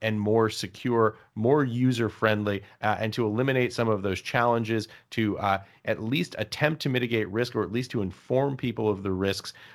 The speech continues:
These are all challenges that take very long, you know, multiple years, not weeks or months, to build out.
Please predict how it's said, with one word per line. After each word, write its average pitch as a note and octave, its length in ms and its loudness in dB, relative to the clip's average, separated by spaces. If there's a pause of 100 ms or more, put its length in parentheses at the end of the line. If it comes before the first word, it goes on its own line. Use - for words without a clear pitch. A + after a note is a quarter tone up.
(100)
These A#3 180 0
are E3+ 120 4
all B2+ 220 8
challenges A#2 520 0
that G2+ 160 -4
take G#2 260 -2
very B2 420 0
long, G2+ 460 0
you G2+ 100 -4
know, F#2 220 -2
multiple A2+ 720 0
years, A#2 500 0
not G#2+ 240 2
weeks G#2 260 -4
or G2+ 60 -4
months, F#2+ 360 -2 (360)
to A2 100 -4
build F#2+ 480 0
out. G#2+ 280 4